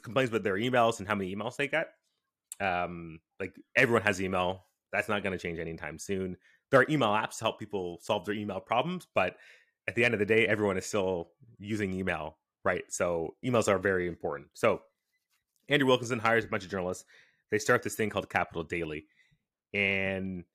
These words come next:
it turns out their approach to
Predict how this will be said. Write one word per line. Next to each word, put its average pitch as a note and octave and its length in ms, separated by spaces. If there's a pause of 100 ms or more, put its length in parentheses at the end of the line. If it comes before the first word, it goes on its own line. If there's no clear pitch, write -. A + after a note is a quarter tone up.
(180)
it - 160
turns C#3 380
out A2+ 340 (760)
their B2 140
approach A#2+ 580
to G#2+ 560